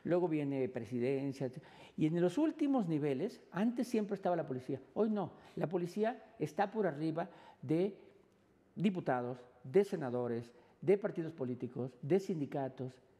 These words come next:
es decir, ya toda la clase política ya pasó hacia abajo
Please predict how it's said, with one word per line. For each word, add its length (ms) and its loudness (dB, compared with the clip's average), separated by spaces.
es 60 -4
decir, 320 0
ya 500 0
toda 160 2
la 200 0
clase 420 0
política 800 -2
ya 260 0
pasó 380 0
hacia 320 0
abajo 500 -4